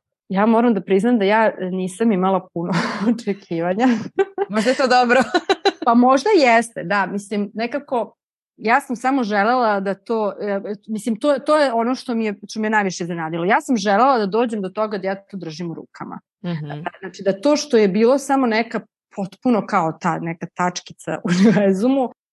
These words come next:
Speaker 1: da dođe do tog proizvoda, jer, e, to je podrazumevalo da prođe štampariju, da prođe, ja imam knjigu za kutiju,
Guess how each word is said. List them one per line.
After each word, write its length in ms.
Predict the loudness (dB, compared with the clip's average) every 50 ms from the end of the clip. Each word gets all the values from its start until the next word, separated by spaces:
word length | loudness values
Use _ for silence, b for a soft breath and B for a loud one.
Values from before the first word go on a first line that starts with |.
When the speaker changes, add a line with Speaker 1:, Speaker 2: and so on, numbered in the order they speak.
| _ _ _
Speaker 1:
da 200 | -4 0 0 0
dođe 360 | 2 4 4 4 4 2 2
do 120 | 0 0 -2
tog 280 | -2 -4 -4 -4 -4 _
proizvoda, 560 | -4 -2 -2 -2 -4 -4 -4 -6 -4 -2 0
jer, 180 | 0 0 -2 -2
e, 260 | 0 0 0 0 0 -4 -8 -10 -10 -8
to 120 | -2 -2 -2
je 80 | 0
podrazumevalo 540 | 0 0 0 0 -2 0 0 2 2 4 2
da 80 | 2 -2
prođe 320 | -2 -2 -2 -2 -2 -4
štampariju, 720 | -6 -8 -8 -10 -10 -6 -4 -4 -2 -2 -2 -2 -2 -2 -4
da 100 | -6 -8
prođe, 500 | -4 -2 0 0 0 2 2 2 2 0 0 B B B B 0
ja 100 | 2 2
imam 200 | 4 4 2 0
knjigu 380 | -2 0 0 0 0 -2 -6
za 140 | -10 -10 -12 -12
kutiju, 600 | _ -12 -12 -12 -6 _ -2 -2 0 -2 -4